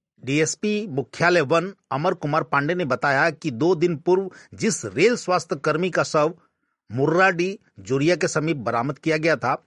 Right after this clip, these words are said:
पुलिस ने उसे पूरे माले-, मामले में जब तक तहकीकात की तो पता चला कि पूरे घटनाक्रम के लिए मृतक की पत्नी ही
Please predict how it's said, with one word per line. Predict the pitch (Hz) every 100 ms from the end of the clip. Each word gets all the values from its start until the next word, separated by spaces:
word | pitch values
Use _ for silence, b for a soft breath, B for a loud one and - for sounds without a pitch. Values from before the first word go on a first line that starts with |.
| _ _ _ _ _ _ _ _ _ -
पुलिस | 180 -
ने | 196 196 -
उसे | - - 175
पूरे | 151 _ - 220 247 277
माले-, | 202 147 160 156
मामले | 143 143 151
में | 160 143
जब | 147 -
तक | 165
तहकीकात | - 131 135 143 160 175 -
की | 180
तो | 175
पता | 180 131 147
चला | 190 143 160 B B B
कि | 165 - _ _ _ _
पूरे | 202 247 269
घटनाक्रम | 143 127 - 170 156 160 160
के | 151
लिए | 160 180
मृतक | 139 139 139 190 -
की | -
पत्नी | 147 147 139 185 170
ही | 175